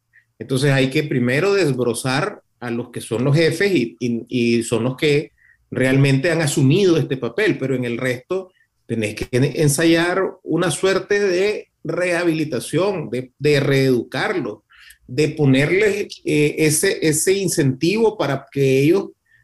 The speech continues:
se porten bien, para que ellos se porten bien con la sociedad y asuman que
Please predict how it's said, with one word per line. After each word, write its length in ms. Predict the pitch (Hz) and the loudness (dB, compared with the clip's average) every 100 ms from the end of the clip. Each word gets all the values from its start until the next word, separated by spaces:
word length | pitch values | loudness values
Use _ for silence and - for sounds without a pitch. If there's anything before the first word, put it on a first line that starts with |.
| _ | _
se 200 | - 135 | -2 -2
porten 460 | 135 131 135 175 147 | 0 -2 0 0 2
bien, 520 | 160 240 202 101 104 | 2 2 -2 -6 -10
para 240 | 127 131 - | -6 -6 -2
que 160 | 131 | 0
ellos 180 | 127 151 | 2 4
se 100 | 170 | 2
porten 340 | 165 170 185 175 | 0 0 0 2
bien 160 | 175 | 2
con 100 | 190 | 0
la 100 | 196 | -4
sociedad 400 | 180 143 143 180 | -4 -2 -2 2
y 120 | 190 262 | 2 2
asuman 500 | - 185 226 202 - | 0 -2 -2 -6 -6
que 340 | 139 185 | -4 -4